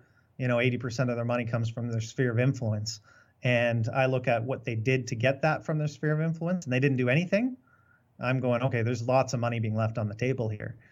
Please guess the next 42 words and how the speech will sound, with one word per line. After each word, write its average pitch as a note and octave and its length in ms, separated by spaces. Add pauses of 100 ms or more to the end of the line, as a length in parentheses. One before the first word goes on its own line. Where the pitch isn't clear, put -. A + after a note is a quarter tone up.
(180)
You B2 100
know, A#2+ 120
if A#2+ 100
you're C#3+ 100
making C#3 220
eighty D#3 160
percent C#3+ 300
of - 20
your B2+ 80
business B2+ 260
from A#2+ 220
your A2+ 100
sphere C3 280
of A#2 80
influence B2 440
and B2 80
you're C3 100
only C3 140
spending, A#2 560 (720)
you C3 80
know, A2+ 400
two D#3 180
hours C3+ 320
a C3+ 60
week D#3 320
and A2 460
a A2+ 60
thousand C3 400
dollars B2 340
of G#2+ 100
budget, A#2 480 (380)
you B2+ 120
know, A2+ 380
let's, - 640 (140)
let's - 640 (120)
see B2+ 220
if C#3+ 140
we C#3 100
can A2+ 460 (180)
triple D3+ 400
that A2 200
income A2 400